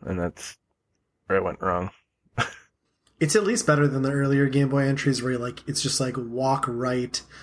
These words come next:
Speaker 2: smash attack button. Like, those were so bad in, like, the gameplay department that this was at least improved upon in every single way, except the fact that the map they gave you to traverse everything was abysmal.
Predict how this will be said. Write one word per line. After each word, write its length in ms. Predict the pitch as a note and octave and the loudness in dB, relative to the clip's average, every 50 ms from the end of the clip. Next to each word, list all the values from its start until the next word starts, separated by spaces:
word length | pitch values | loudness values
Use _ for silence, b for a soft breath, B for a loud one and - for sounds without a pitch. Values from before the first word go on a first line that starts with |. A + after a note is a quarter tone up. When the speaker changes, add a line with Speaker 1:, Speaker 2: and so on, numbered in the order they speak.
| B B B B | B B B B
Speaker 2:
smash 560 | - - - - C#3+ C3 B2+ B2+ B2+ C3 - - | -2 0 0 2 2 0 0 -2 -2 -2 0 -2
attack 460 | C3+ - - C#3 B2+ B2+ B2+ - B2 | -2 0 0 0 -2 -2 -4 -4 -2
button. 420 | C3+ B2+ C3 C3 C3 B2+ B2+ B2+ | 0 0 0 -2 -4 -8 -8 -6
Like, 160 | B2 A#2+ A#2 | -6 -8 0
those 240 | - D3 D3+ C#3+ - | 2 4 4 4 2
were 80 | A#2 A#2+ | 0 0
so 540 | A#2 - - C#3 C3 B2+ B2 A#2+ A#2 A#2 - D3 - _ _ _ _ _ _ _ - | 2 2 4 4 2 0 0 -2 -4 -6 -10 -16 -20 _ _ _ _ _ _ _ -14
bad 440 | C#3+ C#3 C#3 B2 A#2+ A#2+ B2 B2 B2+ | -2 0 0 2 2 0 0 0 -2
in, 100 | A#2 A#2 | -4 -6
like, 240 | A#2+ A#2+ A#2 - - | -8 -8 -10 -10 -10
the 360 | B2+ A#2+ A#2+ A#2+ A#2+ A#2 - - B B B B B B B _ - | -8 -6 -4 -6 -6 -6 -10 -18 B B B B B B B _ -4
gameplay 420 | - C3 B2+ B2 - - C#3 C#3 | -2 -2 -2 -2 0 2 2 4
department 720 | C3+ C#3 C#3 C#3 - - - - C#3+ C3+ C3 C3+ C3 B2 | 4 2 2 0 -6 -16 -4 0 0 2 2 0 -2 -2
that 100 | B2 A2+ | -4 -2
this 220 | - C#3+ C#3 - C3+ | 0 0 2 2 0
was 160 | B2 A2+ A#2+ | 0 -2 -2
at 80 | A#2 | -4
least 440 | A#2 A#2 A#2+ A#2 A2+ - - - - - _ B B B B B B B B B B B _ _ - | -4 -2 -2 0 0 0 -2 -2 -10 -20 _ B B B B B B B B B B B _ _ -2
improved 380 | C#3+ B2+ - D3+ D3+ C#3 C3+ | -2 0 4 4 4 4 4
upon 320 | C#3+ C#3 C3+ C#3 C#3 C3+ C3 | 2 2 4 2 2 2 2
in 100 | C3 C3+ | 0 0
every 240 | C3 B2+ C3 C3+ C3 | 0 0 0 2 2
single 320 | - C#3 C3 B2+ B2 A#2+ | 2 2 2 0 0 0
way, 260 | B2 B2 B2 A#2+ A#2 | 0 0 2 2 0
except 360 | A#2 A#2 - - B2+ - - | -2 -2 -2 -4 -4 -4 -4
the 80 | - A#2 | -8 -6
fact 360 | - - B2+ A#2+ A2+ - - | -2 -2 -2 -2 -2 -4 -4
that 460 | - A#2 A#2 A2+ C3 D3+ D3 C3+ - | -4 -4 -4 -4 -6 -8 -12 -12 -4
the 80 | - B2+ | -4 -2
map 300 | A2+ B2 A#2 A#2 A#2 - | -2 0 -2 -2 -2 -2
they 120 | - B2 | -2 -4
gave 220 | A#2 A#2+ A#2+ A#2 A#2+ | -2 0 -2 -2 0
you 80 | A#2+ | -2
to 120 | A2+ A#2 A#2 | -2 -2 -2
traverse 600 | - - A#2 A2 A2+ A2+ A2+ A2 - - - - | -2 -2 -4 -2 -4 -2 0 2 2 0 0 -2
everything 400 | C3 A2 A2 A2 A2 A2+ A2+ A2 | -4 -8 -8 -8 -8 -8 -8 -8
was 220 | G#2+ A2 G#2+ G#2 A2 | -10 -10 -8 -8 -8
abysmal. 540 | G#2+ G#2 A2+ A2 - - A#2 A2+ A2+ A2+ | -8 -6 -4 -2 -2 -2 -2 -6 -10 -12